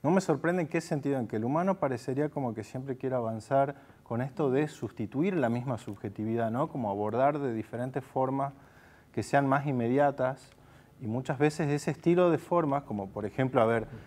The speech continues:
eh, a mí me encanta hacer, eh, lo que tiene que ver en clínica, el consultorio, ¿no? Esto cara a cara, lo que estamos haciendo ahora, pues lo más rico que tenemos los seres humanos. Como ustedes bien dicen, después de la pandemia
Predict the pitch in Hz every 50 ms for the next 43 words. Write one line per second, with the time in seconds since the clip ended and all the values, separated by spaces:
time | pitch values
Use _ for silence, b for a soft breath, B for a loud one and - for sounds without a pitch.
0 | B B B B B B B - 113 113 - - - 117 120 131 139 160 170 160
1 | 147 135 131 - 160 165 175 175 170 - 185 185 180 151 - 117 117 110 - -
2 | 143 139 151 156 165 160 160 B B B B B B - 110 107 107 107 107 104
3 | 110 107 107 101 - 107 95 - 120 127 135 123 117 113 120 135 135 113 101 -
4 | 135 139 147 147 139 131 135 143 143 170 185 - - - - - - 107 - 110
5 | 101 95 - 110 104 - 135 131 120 104 98 101 117 127 131 123 - 127 110 -
6 | 120 120 120 113 - 156 175 170 147 123 117 113 - 156 165 165 156 151 131 -
7 | 156 156 160 160 175 180 165 147 151 156 160 160 170 - 156 190 185 165 143 120
8 | - 117 120 123 123 117 107 95 - - 117 113 110 110 107 104 107 104 104 104
9 | 98 98 - B B 123 B B B B B B B B - - - - - -
10 | 104 104 104 - - 151 156 156 151 170 170 175 180 175 175 - 170 151 127 -
11 | - 156 151 165 165 151 139 - 147 143 156 165 165 165 170 170 180